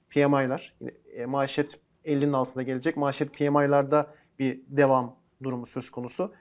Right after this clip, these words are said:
Hem de finansmana erişim tarafında yine bir sıkıntı, e, söz konusu. Dediğim gibi ihracatçılar için belki kurdaki yükseliş bir nebze iyi gelmiş olsa da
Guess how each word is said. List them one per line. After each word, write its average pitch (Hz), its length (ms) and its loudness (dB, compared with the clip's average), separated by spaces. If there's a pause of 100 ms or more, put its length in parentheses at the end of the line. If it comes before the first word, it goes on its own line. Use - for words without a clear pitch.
(140)
Hem 143 200 -2
de 170 80 -2
finansmana 156 440 0
erişim 147 220 -4
tarafında 123 560 -4 (200)
yine 123 200 -6
bir 110 80 -10
sıkıntı, - 460 -8 (340)
e, 110 260 -8
söz 151 240 -6
konusu. 127 460 -6 (460)
Dediğim 170 220 2
gibi 139 160 0
ihracatçılar 151 500 4
için 147 240 0
belki 151 260 4
kurdaki 147 380 -2
yükseliş 135 420 -4
bir 135 60 -2
nebze 127 260 -4
iyi 127 100 -2
gelmiş 131 320 -2
olsa 131 280 -2
da 123 160 -4